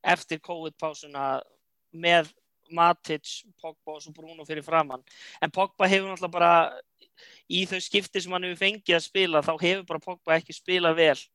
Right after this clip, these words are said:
bara því miður og hann hefur, það er svo, það er svo ótrúlega auðvelt að lesa í líkamstjáningunni hjá Paul Pogba, Pogba. Þú bara,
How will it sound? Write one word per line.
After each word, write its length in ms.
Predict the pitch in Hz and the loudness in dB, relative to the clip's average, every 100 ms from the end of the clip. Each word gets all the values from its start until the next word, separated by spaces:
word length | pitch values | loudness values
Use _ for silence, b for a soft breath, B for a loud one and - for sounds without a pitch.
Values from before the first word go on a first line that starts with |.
| _ | _
bara 80 | 151 | -12
því 100 | 175 | -12
miður 320 | 170 170 147 143 | -10 -6 -6 -4
og 60 | |
hann 80 | 156 | -6
hefur, 160 | 165 165 B B B B B | -6 -12 B B B B B
það 160 | 170 190 | 2 2
er 80 | 185 | 0
svo, 220 | 180 185 - | -12 -14 0
það 140 | 208 | 4
er 100 | 196 | 4
svo 80 | 190 _ 226 | 0 _ -8
ótrúlega 580 | 262 269 - 202 202 196 | -8 -10 -14 -2 2 2
auðvelt 400 | 226 233 214 - | 0 -2 -2 2
að 80 | 190 | 4
lesa 380 | 220 214 - 190 | 6 4 4 2
í 60 | 202 | 2
líkamstjáningunni 880 | 226 - 180 160 - 165 156 156 160 | -2 0 -6 -4 -8 -10 -10 -12 -12
hjá 80 | |
Paul 240 | 151 165 147 | -10 -10 -8
Pogba, 320 | 143 131 - _ _ | -12 -14 -20 _ _
Pogba. 340 | 160 _ 131 156 | -16 _ -12 -12
Þú 140 | 160 | -18
bara, 300 | - 170 165 | 0 4 4